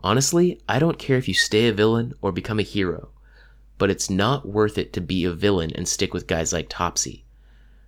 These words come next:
The gains just aren't worth what it costs you.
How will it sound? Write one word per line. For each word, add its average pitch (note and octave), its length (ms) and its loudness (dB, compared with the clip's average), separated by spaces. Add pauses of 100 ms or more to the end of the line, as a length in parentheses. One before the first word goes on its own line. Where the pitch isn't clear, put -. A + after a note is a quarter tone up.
The E2 80 -4
gains G#2 400 0
just - 320 -2
aren't F2+ 300 -2
worth E2+ 340 -2
what D#2+ 80 0
it - 100 -4
costs - 480 -4
you. D#2 180 -8